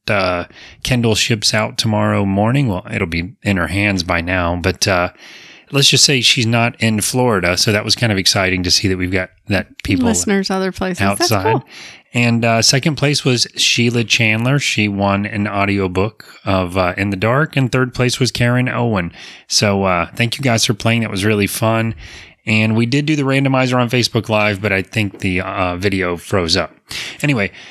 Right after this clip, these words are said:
Speaker 1: but stay tuned 'cause we have a lot of really cool giveaways coming up. We got a lot of stuff piling up in the, in the
Speaker 2: We
Speaker 1: giveaway
Speaker 2: do.
Speaker 1: box.
Speaker 2: We do.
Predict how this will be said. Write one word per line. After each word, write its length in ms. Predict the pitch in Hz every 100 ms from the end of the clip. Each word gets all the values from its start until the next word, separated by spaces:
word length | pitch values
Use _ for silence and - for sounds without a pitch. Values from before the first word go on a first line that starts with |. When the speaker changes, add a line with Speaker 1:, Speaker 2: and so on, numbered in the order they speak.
| - -
Speaker 1:
but 120 | 131 123
stay 200 | 156 135
tuned 300 | - 135 101
'cause 140 | 98
we 160 | 107 120
have 220 | 107 113
a 100 | 104
lot 680 | 104 104 104 104 107 - - -
of 240 | 101 95
really 280 | 101 107 104
cool 280 | 92 107 98
giveaways 580 | 98 98 98 95 90 82
coming 300 | 107 95 87
up. 100 | 85
We 80 | 87
got 120 | 92
a 20 |
lot 160 | 92 92
of 60 | 87
stuff 240 | 110 95
piling 400 | - 92 87 85
up 180 | 87 -
in 140 | 87
the, 240 | 82 82 -
in 120 | 98
the 60 | 101
Speaker 2:
We 40 |
Speaker 1:
giveaway 320 | 98 85 - 85
Speaker 2:
do. 20 |
Speaker 1:
box. 400 | 85 160 - 190
Speaker 2:
We 80 | 185
do. 260 | 208 208